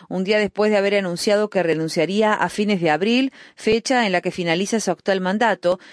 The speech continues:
y poco después de que líderes militares le solicitaran una declaración inmediata en la que comunicara que ya no era apto para ejercer sus funciones. Rara vez se ha visto a Bouteflika en público desde que en dos mil trece sufrió un derrame cerebral.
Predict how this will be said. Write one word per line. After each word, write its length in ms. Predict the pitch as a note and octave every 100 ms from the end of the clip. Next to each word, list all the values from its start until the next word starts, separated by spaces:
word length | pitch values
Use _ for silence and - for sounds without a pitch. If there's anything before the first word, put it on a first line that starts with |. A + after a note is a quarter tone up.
| -
y 120 | F3
poco 240 | D#3 F3 G3+
después 320 | F3+ - F#3+
de 80 | F3+
que 160 | E3+
líderes 500 | F3 G3 F#3 E3+ -
militares 800 | F3 F3 F3 G#3 A3 A3+ A3+ -
le 160 | D#3+ F#3
solicitaran 880 | G3 G3 G3 F#3+ - G#3 A3 A3+ A3+
una 220 | G3 A3
declaración 600 | G3+ F3+ F3 D#3 - G#3+
inmediata 720 | G#3 F3 D#3+ G3+ A3+ B3+ B3+ -
en 120 | F#3
la 80 | G3+
que 160 | G3+ G#3
comunicara 560 | G#3 G#3 G3+ B3 B3+
que 160 | A#3+ F#3
ya 140 | A3
no 80 | A#3
era 240 | G#3+ F3+ G3
apto 280 | - G#3+
para 160 | F#3+ D#3+
ejercer 360 | D#3 D3+ F#3+ F3+
sus 160 | D#3+
funciones. 680 | D3 E3+ - F3+ C3 B2+ - - - - -
Rara 240 | F#3+ A#3 A3+
vez 280 | A3+ A3+ -
se 140 | -
ha 40 | E3
visto 480 | F#3 F#3+ G#3+ G#3 -
a 100 | D#3+
Bouteflika 640 | D#3 - D#3 G3 G3+ G3
en 120 | D#3
público 560 | E3 F#3+ G#3 G#3+ G#3 G3
desde 280 | E3+ F#3+ F3+
que 100 | F3+
en 80 | F3
dos 140 | F3
mil 180 | G#3+ A3
trece 440 | A3 A#3+ - B3 -
sufrió 480 | - G3 A3 A#3+ B3
un 120 | G#3+
derrame 420 | E3 F#3 G3 F3
cerebral. 640 | - D#3 D#3+ F3 B2 A#2+